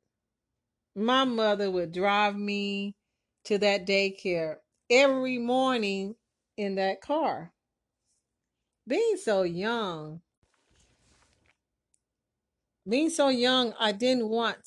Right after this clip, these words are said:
to stay there at the daycare. I wanted to go home with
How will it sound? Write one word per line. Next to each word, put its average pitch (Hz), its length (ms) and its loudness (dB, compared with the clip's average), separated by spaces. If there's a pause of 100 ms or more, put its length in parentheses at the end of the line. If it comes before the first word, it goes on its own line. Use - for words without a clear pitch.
to 170 220 -6 (960)
stay 247 580 2
there 175 460 -2
at 175 220 -6
the 170 80 -8
daycare. 170 680 -6 (300)
I 220 120 0
wanted 240 320 -2
to 233 120 -4
go 233 240 0
home 233 640 -4 (1000)
with 240 400 0